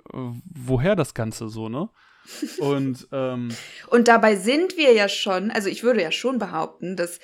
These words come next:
Speaker 2: jetzt auch du so in der Gaming-Szene ja noch mal einen ganz anderen Zugang hast zu so jüngeren Leuten, sag ich mal, als jetzt jemand, der damit halt gar nichts anfangen kann.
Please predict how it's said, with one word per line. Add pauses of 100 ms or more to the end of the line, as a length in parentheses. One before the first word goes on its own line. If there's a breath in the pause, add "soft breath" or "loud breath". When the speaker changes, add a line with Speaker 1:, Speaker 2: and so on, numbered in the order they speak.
(280 loud breath)
Speaker 2:
jetzt
auch
du
so
in
der
Gaming-Szene (340)
ja
noch
mal
einen
ganz
anderen
Zugang (360)
hast
zu
so (160)
jüngeren (420)
Leuten,
sag
ich
mal, (380 soft breath)
als
jetzt
jemand,
der
damit
halt
gar
nichts
anfangen
kann.